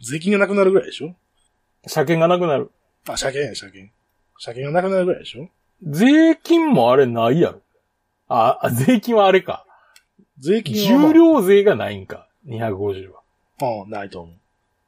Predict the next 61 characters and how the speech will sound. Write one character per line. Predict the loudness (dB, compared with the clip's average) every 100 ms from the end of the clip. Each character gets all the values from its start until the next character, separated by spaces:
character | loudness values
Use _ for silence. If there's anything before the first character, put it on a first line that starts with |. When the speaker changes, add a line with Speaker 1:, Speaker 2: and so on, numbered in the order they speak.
| _
Speaker 2:
そ | -8 -8
の、 | -8 -8
車 | -4 0
検 | 2 2 0
時 | -4
に |
払 | -6 -4 -2
う |
や | -4
つ | -6 -12
な。 | -16 -12
Speaker 1:
そ | -10 -8
う |
そ | -12
う |
そ | -16
う | -18
そ |
う、 | -8
そ | -6
う | -6
い |
う |
税 | -10 -6
金 | -4
は | -6
な | -10
い | -18
ね。 | -12
Speaker 2:
う | -12
ん。 | -12 -16 _ _ _ _ _ -12 -10 -10 -16 _ _ _ _ _ _ -10
ぐ | -2
ら | -2
い | 0
か。 |
Speaker 1:
た | -4
だ、 | -4 -8 -12 -14 -14 -10
ま | -10
あ、 | -10
か | -10 -10 -10
い-、 | -14 -20 -20 _
二 | -18 -14
百 | -14 -12 -12
五 | -8 -8
十 | -8
に | -12
し | -10
た | -10 -10
っ | _ _ _
て | -20
な、 | -14 -10 -10 -10 -10 -10 -10
<laughs> |
っ | -14
て | -10
い |
う | -8
の | -8
も | -8
あ | -8
る |
し。 | -8 -10